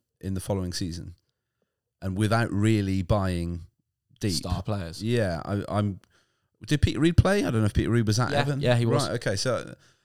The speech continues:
Speaker 1: Lineker came the season after, so as far as I can think, Everton didn't buy anyone. They actually lost Gray, um, in the end of this season.
Speaker 2: Right.
Speaker 1: It's amazing to me that a team that finished seventh,
Speaker 2: Yeah.
Speaker 1: ultimately scraped a win against eleventh placed,
Speaker 2: Mm-hmm.
Speaker 1: you know, Watford in the cup,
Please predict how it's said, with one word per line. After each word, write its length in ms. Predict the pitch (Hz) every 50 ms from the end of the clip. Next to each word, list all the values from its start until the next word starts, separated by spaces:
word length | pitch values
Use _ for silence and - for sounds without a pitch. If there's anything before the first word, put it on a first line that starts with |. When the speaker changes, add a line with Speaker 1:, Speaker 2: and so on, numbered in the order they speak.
| _ _ -
Speaker 1:
Lineker 280 | 139 160 175 - 151 -
came 140 | - 143
the 80 | 139 123
season 260 | - 139 127 113 113
after, 340 | 127 139 151 - - 160 151
so 160 | - - 117
as 120 | 117 127 -
far 140 | - 175
as 80 | 175 165
I 80 | 160 -
can 180 | - 120 110
think, 340 | - - - 160 127 87 64
Everton 300 | 104 123 135 127 107 107
didn't 220 | 123 131 127 107
buy 260 | 92 - 120 110 110 113
anyone. 680 | 110 113 110 104 104 104 104 98 101 98 98 - - _
They 100 | - 101
actually 320 | 135 170 127 - - 104 104
lost 360 | 127 139 - - - - -
Gray, 460 | - 120 - 165 - 50 - 95 - - _ _ _ _ _ _ - 95
um, 360 | 95 92 90 92 87 80 - _ _ _ -
in 160 | 95 95 95
the 100 | 87 90
end 140 | 95 95 92
of 60 | 87
this 120 | 104 104
season. 320 | - - 139 151 135 - -
Speaker 2:
Right. 240 | - 139 135 117 - - - _ _ -
Speaker 1:
It's 140 | - 95 -
amazing 420 | 147 139 151 170 190 170 139 104
to 100 | - -
me 120 | 101 95 95
that 80 | 92 71
a 20 |
team 220 | - - 147 135 123
that 100 | - -
finished 320 | - 139 143 147 - -
seventh, 600 | - 117 104 117 117 110 - - - - - - _ _ _ _ _ -
Speaker 2:
Yeah. 140 | 104 127 135
Speaker 1:
ultimately 420 | 175 180 131 113 98 98 101 104 98
scraped 540 | - - - - 123 113 107 - - -
a 60 | 110 101
win 240 | 104 107 101 98
against 340 | 98 95 101 101 - - -
eleventh 480 | 98 95 101 107 101 107 104 - - -
placed, 420 | - 107 98 92 92 - - 123 120
Speaker 2:
Mm-hmm. 300 | 135 147 147 _ - 113
Speaker 1:
you 40 | 104
know, 300 | 87 85 87 92 90 65 -
Watford 320 | 113 - - - 110 95
in 120 | 98 92
the 60 | 85 -
cup, 440 | - 123 95 82 92 - - -